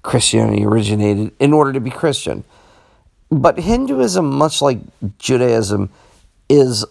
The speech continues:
linked with a particular place. Hinduism is linked with India. Uh, it is, um, even though, uh, and, and I'll be the first to say,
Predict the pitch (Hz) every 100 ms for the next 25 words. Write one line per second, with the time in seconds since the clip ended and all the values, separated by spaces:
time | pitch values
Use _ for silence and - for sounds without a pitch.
0 | - 127 123 139 156 156 - 104 127 123
1 | - 110 113 - - - - 175 151 135
2 | 123 _ _ _ _ _ _ - - _
3 | _ - - 107 67 - - - _ _
4 | _ _ _ _ _ _ - 156 202 208
5 | 202 185 165 156 147 - 139 113 110 120
6 | 113 - 101 - - 107 82 - - -
7 | _ _ _ _ _ - 139 - 131 -
8 | 170 180 175 156 107 _ - 123 120 110
9 | 113 - - - 185 170 147 127 110 -
10 | - 117 - 120 - 123 120 104 104 -
11 | 107 - 101 107 104